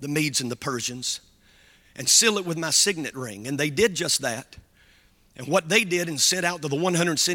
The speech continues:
twenty-seven provinces is they warned them, "On this day, a year from now, or about a year from now, you have the right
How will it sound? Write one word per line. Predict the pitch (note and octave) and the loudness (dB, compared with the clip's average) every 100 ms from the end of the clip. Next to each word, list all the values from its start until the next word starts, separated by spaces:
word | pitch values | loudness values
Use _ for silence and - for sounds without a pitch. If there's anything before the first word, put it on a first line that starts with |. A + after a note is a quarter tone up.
| F3 | -4
twenty-seven | - F3 E3 F3+ D3+ C#3+ | -4 0 2 0 -2 -4
provinces | F#3 F#3+ C#3+ B2+ C3+ | -2 0 0 -4 -4
is | C3+ | -4
they | D#3 E3 | -2 -2
warned | D#3+ G#3 E3+ | 0 -2 -2
them, | C3 C3+ | -2 -2
"On | C3 | -2
this | A#2+ G3+ D#3+ | 0 0 2
day, | F#3+ D3 G2 - - _ _ - - | 0 -2 -6 -16 -20 _ _ -20 -12
a | C#3 | -8
year | C3 E3+ | 2 2
from | C#3+ E3+ E3 | 2 -2 0
now, | F3+ C3 B2 A2 _ _ - | 0 -2 -6 -16 _ _ -6
or | D3 | -2
about | D3+ F3+ G3 | 4 4 4
a | |
year | E3 D3+ | 0 -2
from | C#3 D3+ B2+ | -4 -6 -4
now, | C3 A#2+ - - - _ _ _ _ _ | -6 -8 -14 -20 -20 _ _ _ _ _
you | A#2+ F3+ | -4 0
have | E3+ F#3 C#3 | 2 0 2
the | F#3 | 2
right | F3+ C3+ G#2+ - - | 2 0 -2 -10 -16